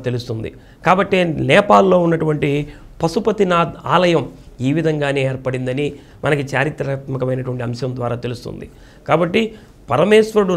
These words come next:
నంది రూపంలో అవతరించడం, పృష్ఠభాగమేమో కేదారేశ్వరంలో ఉండటం, తర్వాత ముఖభాగమేమో మనకి పశుపనాథ్-, పశుపతినాథ్ ఆలయంగా నేపాల్లో కూడా ఉండటం అనేది మనం చూస్తూ ఉన్నాం. కాబట్టి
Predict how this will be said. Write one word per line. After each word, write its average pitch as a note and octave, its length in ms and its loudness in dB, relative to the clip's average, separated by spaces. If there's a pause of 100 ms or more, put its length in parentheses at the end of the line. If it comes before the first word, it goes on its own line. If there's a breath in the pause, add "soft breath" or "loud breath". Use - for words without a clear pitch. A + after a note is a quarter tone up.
నంది F3 260 4
రూపంలో F3 420 4
అవతరించడం, C#3 560 0 (540 loud breath)
పృష్ఠభాగమేమో E3+ 840 2 (380 loud breath)
కేదారేశ్వరంలో E3+ 800 0
ఉండటం, C#3 260 -2 (680 loud breath)
తర్వాత G3 320 4 (460 loud breath)
ముఖభాగమేమో E3+ 760 6 (120)
మనకి D3 280 2
పశుపనాథ్-, D#3+ 520 0 (220)
పశుపతినాథ్ D#3+ 640 -2
ఆలయంగా C#3+ 400 -4 (1080 loud breath)
నేపాల్లో F#3 500 6
కూడా D#3+ 140 4 (100)
ఉండటం C#3+ 300 -2
అనేది C3 280 0 (460 loud breath)
మనం C3+ 160 2 (100)
చూస్తూ C3 260 -6 (100)
ఉన్నాం. A#2 200 -4 (460)
కాబట్టి C3 380 0